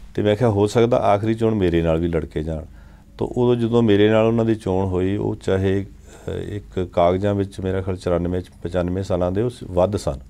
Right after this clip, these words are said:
ਉਹਨਾਂ ਦਾ ਜਨਮ ਮੇਰਾ ਖਿਆਲ ਪੱਚੀ ਛੱਬੀ ਦਾ ਹੀ ਹੈ, ਸਤਾਈ ਦਾ ਕਹਿੰਦੇ ਨੇ। ਤੋ ਛਿਆਨਵੇਂ ਸਤਾਨਵੇਂ ਸਾਲ ਦੀ ਉਮਰ ਵਿੱਚ ਵੀ, ਅ, ਮੇਰੇ ਨਾਲ ਉਹਨਾਂ ਦੀ ਚੋਣ ਹੋ ਗਈ। ਅ,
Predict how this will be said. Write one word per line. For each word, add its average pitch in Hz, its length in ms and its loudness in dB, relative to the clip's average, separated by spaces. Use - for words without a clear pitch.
ਉਹਨਾਂ 101 220 -2
ਦਾ 92 220 2
ਜਨਮ 90 300 0
ਮੇਰਾ 90 220 -2
ਖਿਆਲ 95 120 -4
ਪੱਚੀ 90 360 -6
ਛੱਬੀ 80 320 -2
ਦਾ 82 100 -2
ਹੀ 80 160 -2
ਹੈ, 82 100 -4
ਸਤਾਈ 78 380 -2
ਦਾ 80 160 -2
ਕਹਿੰਦੇ 82 380 -8
ਨੇ। 78 80 -14
ਤੋ 110 440 4
ਛਿਆਨਵੇਂ 110 420 2
ਸਤਾਨਵੇਂ 107 420 2
ਸਾਲ 95 320 2
ਦੀ 98 100 -4
ਉਮਰ 98 220 0
ਵਿੱਚ 92 260 -2
ਵੀ, 87 300 -4
ਅ, 80 240 -2
ਮੇਰੇ 87 300 0
ਨਾਲ 87 200 2
ਉਹਨਾਂ 85 160 -2
ਦੀ 80 100 -4
ਚੋਣ 82 320 -4
ਹੋ 82 180 -4
ਗਈ। 82 180 -6
ਅ, - 1200 -20